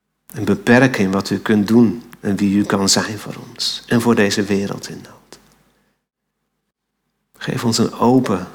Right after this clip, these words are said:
hart, een open ogen. Om te zien wie u werkelijk bent, Heer. En waar u bent. Verras ons opnieuw, God. Zoals u deed toen u kwam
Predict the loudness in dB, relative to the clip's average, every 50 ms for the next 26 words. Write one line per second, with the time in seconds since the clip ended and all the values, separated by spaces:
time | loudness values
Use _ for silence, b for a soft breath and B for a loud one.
0 | -20 -18 -12 -6 -4 -2 -2 -2 -4 -6 -6 -6 -8 -12 -16 -16 -8 -4 0 0
1 | 2 2 2 0 0 0 0 0 0 0 -2 -4 -8 -14 -16 -18 -20 _ _ _
2 | _ _ _ _ _ _ _ _ _ _ _ _ _ _ _ _ -8 -2 0 2
3 | 2 4 6 8 8 8 8 8 8 6 6 4 4 2 2 2 2 0 -2 -6
4 | -6 -8 -10 -12 -12 -14 -16 -18 -18 -18 -20 -20 -20 -20 _ _ _ _ _ _
5 | _ _ _ _ _ _ _ _ _ _ _ _ _ _ 0 2 2 4 4 4
6 | 4 4 4 4 4 2 0 -2 -4 -6 -8 -12 -16 -20 -20 -20 _ _ _ _
7 | _ _ _ _ _ _ _ _ _ _ _ _ _ _ _ _ _ _ _ _
8 | _ _ _ _ _ _ _ _ _ _ _ _ _ _ _ _ _ _ -2 0
9 | 2 2 2 2 2 2 0 0 -2 -4 -4 -4 -4 -2 0 0 2 2 2 2
10 | 0 -2 -8 -10 -10 -12 -12 -12 -14 -20 -20 -20 _ _ _ _ _ _ _ _
11 | _ _ _ _ _ _ _ _ _ _ _ _ _ _ -2 0 2 2 4 4
12 | 4 6 6 6 6 6 6 4 4 4 4 2 0 2 2 4 2 2